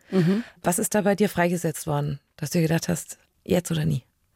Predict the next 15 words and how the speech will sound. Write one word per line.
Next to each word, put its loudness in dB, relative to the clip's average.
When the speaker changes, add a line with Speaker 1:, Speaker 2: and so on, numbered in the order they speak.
Speaker 1:
Sie 2
hat 0
also 4
im 2
Sterben, 0
hat -4
sie 0
selber 0
vom -2
Reisen -2
gesprochen. -2
Also -4
sie -2
sagte -2
irgendwie, 0